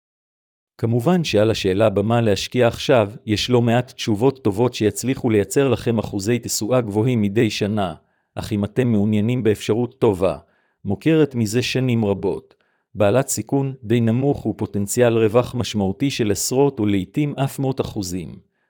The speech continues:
חשוב שתכירו לעומק את האפשרות של קרקע להשקעה. א' ב' מורנו עוסקים בתחום מזה שנים ארוכות ומכירים היטב את כל השיטות והדרכים לאיתור נכון של קרקעות בעלות פוטנציאל השבחה גבוה במיוחד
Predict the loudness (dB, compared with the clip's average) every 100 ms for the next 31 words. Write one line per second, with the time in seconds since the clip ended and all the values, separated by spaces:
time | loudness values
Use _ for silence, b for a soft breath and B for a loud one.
0 | _ -10 -2 -2 -2 -4 -6 -4 0 2
1 | 4 2 0 -2 0 -2 0 -4 -2 -2
2 | -4 0 0 0 2 2 2 -2 -4 -4
3 | -4 -6 -14 _ _ _ _ _ _ _
4 | _ _ -2 0 0 0 -2 0 0 0
5 | 2 2 0 -4 -2 -2 0 -4 -2 0
6 | 0 0 -2 -2 -2 0 0 -2 2 0
7 | 2 -2 -2 -2 0 0 -2 2 2 0
8 | -4 0 2 2 -2 0 0 0 0 0
9 | -2 -2 -2 0 -2 -2 -2 0 -2 -2
10 | -4 -2 -4 -2 -2 0 0 0 0 2
11 | 2 0 -2 -6 -4 -4 0 0 0 -4
12 | -6 -4 0 0 2 2 2 -2 -4 -2
13 | -2